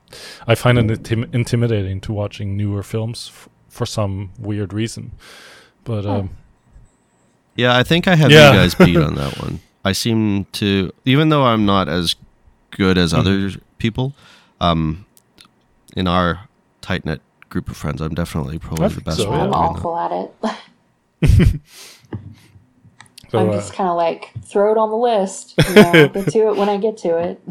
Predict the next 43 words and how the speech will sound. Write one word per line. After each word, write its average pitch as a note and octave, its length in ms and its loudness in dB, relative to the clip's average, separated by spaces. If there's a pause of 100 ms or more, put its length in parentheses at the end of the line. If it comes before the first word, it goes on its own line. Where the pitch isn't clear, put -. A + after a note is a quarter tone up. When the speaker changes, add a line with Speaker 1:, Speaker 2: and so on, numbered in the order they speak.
(280)
Speaker 1:
Yeah, A2+ 280 -8 (320)
I D3 100 4
have, D#4 160 10
I, D4 300 2
I - 20 4
feel C#4+ 300 4
I B3 80 10
have A3+ 200 8
gotten C3 300 6
better A2 240 0
this G#2 220 -6
last A2 280 -4
month. F#2+ 380 -8
Like, G2+ 280 -12
I, G2+ 180 -8 (360)
I A#2 60 -8
just G2 220 -6
rushed A2 480 0
a A#2+ 100 4
couple A2 340 0
of G2 360 -2
<laughs> - 80 -16
two B2+ 160 0
thousand A2 300 -2
twenty-two A#2 440 -2
films, D#3+ 460 2 (320)
<laughs> - 300 -2
Speaker 2:
<laughs> - 300 -4
Speaker 1:
like, D3 400 2
like, B2 220 -4
at A#2 140 -4
the A2+ 120 -6
end A2+ 120 -6
of G#2+ 100 -6
December A#2 520 -4
to A2+ 140 -8
just, G#2+ 340 -12
"Okay, A#2+ 300 -2
I A2+ 80 -2
need B2 180 -2
to B2 80 -4
watch A2 320 -2
this." G#2+ 340 -10